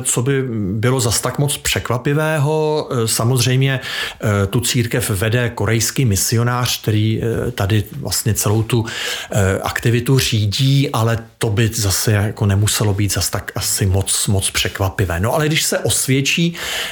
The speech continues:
eh, v této, řekněme, první nebo takové jakoby předvojové církvi,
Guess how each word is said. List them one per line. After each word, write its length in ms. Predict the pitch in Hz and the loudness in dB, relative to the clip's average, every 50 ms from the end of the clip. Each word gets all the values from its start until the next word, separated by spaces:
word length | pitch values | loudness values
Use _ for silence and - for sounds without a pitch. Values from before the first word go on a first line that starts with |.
| - - | -4 0
eh, 140 | 107 104 104 | 0 0 0
v 80 | - - | 0 0
této, 540 | - 120 120 120 - 156 147 139 127 - - 127 - - | 0 0 0 0 -2 -2 0 0 -2 -2 -4 -6 -4 -2
řekněme, 680 | 147 - 113 104 - - 131 139 143 147 127 110 - | -2 0 -2 -2 0 0 0 2 2 0 0 -2 -4
první 440 | - 127 120 92 107 127 139 151 151 | -4 -4 -2 2 2 4 4 4 4
nebo 180 | 135 117 104 101 | 2 0 0 -2
takové 340 | 107 98 - - 110 117 | -2 -2 -2 -2 0 2
jakoby 360 | 113 104 104 - 143 120 127 113 | 0 0 -2 -2 -2 0 0 -2
předvojové 920 | - - - - - 104 101 95 113 113 113 123 123 120 127 127 127 127 | -2 -2 -2 0 0 0 0 0 2 2 4 2 2 2 0 -2 -2 -2
církvi, 760 | 131 - - - 120 113 113 113 - - 131 139 151 165 175 | -2 -4 -2 0 2 2 0 0 0 0 0 2 2 2 0